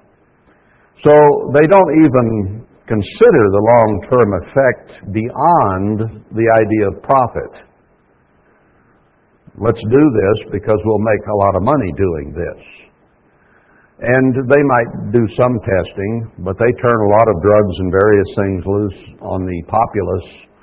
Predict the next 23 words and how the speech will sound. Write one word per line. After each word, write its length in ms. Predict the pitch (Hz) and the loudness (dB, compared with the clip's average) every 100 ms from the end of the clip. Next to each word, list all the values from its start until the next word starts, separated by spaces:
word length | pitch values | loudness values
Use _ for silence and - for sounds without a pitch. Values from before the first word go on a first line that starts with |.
| _ _ | _ _
without 320 | 101 101 117 120 | -4 0 0 0
knowing 400 | 113 147 127 78 | 0 0 -2 -4
what 140 | 87 87 | -6 -6
it's 160 | 87 - | -8 -10
going 160 | 95 87 | -8 -8
to 100 | 80 | -6
do 240 | 90 82 107 | -6 -6 -6
ten, 240 | 92 87 | -6 -6
twenty, 320 | 92 92 82 | -8 -8 -6
thirty, 240 | 98 92 85 - | -6 -6 -6 -6
forty 240 | 98 92 | -4 -4
years 320 | 92 92 80 - - 98 | -4 -6 -8 -14 -20 -6
down 240 | 95 90 90 | -4 -2 -2
the 80 | |
road. 420 | 95 92 73 - - _ _ _ _ _ _ _ - | 0 0 -2 -10 -20 _ _ _ _ _ _ _ -6
Sometimes, 520 | 101 104 101 101 98 104 | -4 0 0 0 0 0
like 160 | 101 | 0
with 160 | 101 90 | -2 -4
the 140 | 95 - | -4 -2
thalidomide 580 | 104 107 101 104 95 87 | 0 0 0 -2 -2 0
babies, 800 | 120 120 110 104 - - - 101 | 0 0 -2 -4 -10 -18 -14 -10
it 60 | |
was 120 | 95 | -10